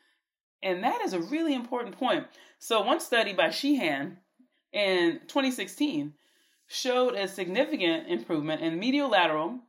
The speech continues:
stability using perturbation-based balance training, using virtual obstacles. Now, this study was done with, uh, with amputees who were using a prosthesis, but certainly could be applied to,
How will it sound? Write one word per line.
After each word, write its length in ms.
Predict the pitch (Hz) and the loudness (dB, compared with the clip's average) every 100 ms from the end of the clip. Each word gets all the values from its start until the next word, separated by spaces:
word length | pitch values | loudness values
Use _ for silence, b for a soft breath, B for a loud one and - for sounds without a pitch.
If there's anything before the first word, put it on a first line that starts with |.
| _ - | _ -12
stability 560 | - 220 156 151 202 254 _ _ _ _ _ _ _ - | -6 -2 0 0 -4 -8 _ _ _ _ _ _ _ -10
using 340 | 170 214 214 | -8 -6 -8
perturbation-based 920 | 185 254 269 220 226 220 185 196 190 | 2 2 4 0 -2 -4 -2 -2 0
balance 320 | 175 185 185 - | 2 2 0 -4
training, 460 | 160 139 135 160 b b b - | -4 -2 -4 -10 b b b -8
using 480 | 214 202 196 165 | -6 -4 -2 -4
virtual 760 | 151 214 302 - 262 240 240 - | -2 0 0 -2 -4 -4 -6 -2
obstacles. 800 | 214 294 - 185 160 143 165 - b b b b b _ _ _ | 0 0 -2 -8 -6 -6 -8 -16 b b b b b _ _ _
Now, 160 | 190 196 | 2 2
this 160 | 254 330 | 4 4
study 260 | 285 277 | 6 6
was 160 | 233 185 | 2 -2
done 260 | 220 226 | 0 0
with, 200 | 202 196 | -2 0
uh, 120 | 185 170 | 2 2
with 100 | 170 | 0
amputees 540 | 190 196 254 214 190 | -2 -4 -6 -8 -8
who 80 | 202 | -6
were 100 | 175 | -4
using 300 | 165 170 170 | -4 -4 -4
a 60 | 156 | -2
prosthesis, 680 | 156 143 - 156 143 147 | -2 -4 -6 -10 -10 -10
but 160 | 202 202 | -8 -6
certainly 560 | - 294 190 165 175 - B B B | 0 2 2 0 -2 -4 B B B
could 220 | - 226 185 | -2 -2 0
be 140 | 180 | -2
applied 540 | 165 - 196 170 151 147 | 0 0 4 4 4 -2
to, 360 | 196 170 147 | -10 -8 -10